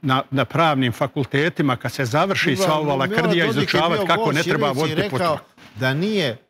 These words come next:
Speaker 2: potpisao zakon koji, e, je donela Skupština Republike Srpske,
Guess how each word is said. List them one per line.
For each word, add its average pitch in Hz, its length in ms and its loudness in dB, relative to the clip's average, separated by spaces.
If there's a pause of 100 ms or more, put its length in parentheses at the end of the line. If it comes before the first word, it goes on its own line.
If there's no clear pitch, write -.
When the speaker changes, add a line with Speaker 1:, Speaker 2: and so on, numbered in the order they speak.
Speaker 2:
potpisao 156 600 0
zakon 95 540 -2 (500)
koji, 151 280 0
e, - 40 -4 (580)
je 113 420 2
donela 123 540 2
Skupština 104 600 -2
Republike 101 540 0
Srpske, 156 520 -2